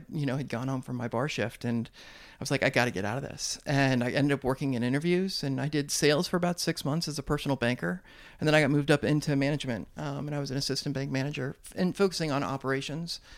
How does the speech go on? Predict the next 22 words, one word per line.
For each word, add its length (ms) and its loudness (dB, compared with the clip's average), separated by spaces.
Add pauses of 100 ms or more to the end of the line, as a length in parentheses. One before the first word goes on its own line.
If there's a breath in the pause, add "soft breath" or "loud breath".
(200 soft breath)
which 180 -2
is 140 0
not 280 6
my 120 4
wheelhouse 500 2
at 80 -2
all. 320 0 (380 soft breath)
Um, 380 4
but 120 8
I 60 8
was 160 2
able 240 2
to 60 2
train 360 0
people 300 -6
very 240 2
well 340 2
into 380 -4
how 200 -2
do 80 -2
you 140 -6
sell? 480 -2